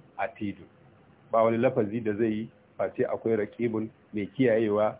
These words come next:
mai taskancewa abin da yayi. Kuma anil yamini wa anil shimali Allah ce qa'id. Suna nan, ma'ana sun yi attaching ɗinka. Kamar yadda a wannan surar da za mu zo mu karanta, Allah ya ce, "Wa inna alaikum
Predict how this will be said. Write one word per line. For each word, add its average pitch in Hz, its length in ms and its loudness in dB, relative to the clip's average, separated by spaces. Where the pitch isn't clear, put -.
mai 98 100 -6
taskancewa 113 720 -2
abin 98 240 -6
da 87 80 -10
yayi. 87 200 -14
Kuma 117 220 -2
anil 117 240 0
yamini 117 340 0
wa 107 100 -2
anil 120 180 0
shimali 123 440 2
Allah 113 260 2
ce 117 80 -4
qa'id. - 380 -8
Suna 127 200 2
nan, 143 280 6
ma'ana 110 340 2
sun 123 100 0
yi 131 120 0
attaching 135 480 0
ɗinka. 104 280 -8
Kamar 117 180 2
yadda 127 200 6
a 113 60 8
wannan 127 300 6
surar 127 180 4
da 104 380 0
za 117 140 4
mu 117 100 2
zo 110 120 0
mu 110 100 0
karanta, 113 380 0
Allah 110 220 2
ya 110 80 -6
ce, 104 240 -4
"Wa 95 100 -4
inna 123 300 4
alaikum 120 480 0